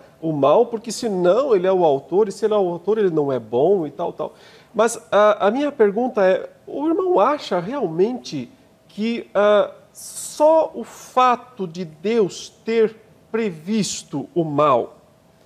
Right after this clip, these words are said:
garante mesmo essa defesa, né, da santidade, da, da bondade, da, da justiça de Deus, né, isso por um lado.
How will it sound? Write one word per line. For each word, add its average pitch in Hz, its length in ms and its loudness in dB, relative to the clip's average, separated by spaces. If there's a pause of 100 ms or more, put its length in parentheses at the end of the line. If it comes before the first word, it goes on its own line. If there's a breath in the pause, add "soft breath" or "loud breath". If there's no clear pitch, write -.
(440 soft breath)
garante 240 760 -2
mesmo 139 600 -8
essa 160 380 0
defesa, 139 920 -4
né, 185 220 2 (220 loud breath)
da 165 220 0
santidade, 151 880 -2
da, 123 180 -4
da 127 160 -8
bondade, 127 760 0 (300 loud breath)
da, 143 220 0
da 151 160 0
justiça 196 680 -4
de 123 100 -8
Deus, 175 480 2
né, 196 160 4
isso 180 180 -8
por 147 160 0
um 139 60 2
lado. 180 220 4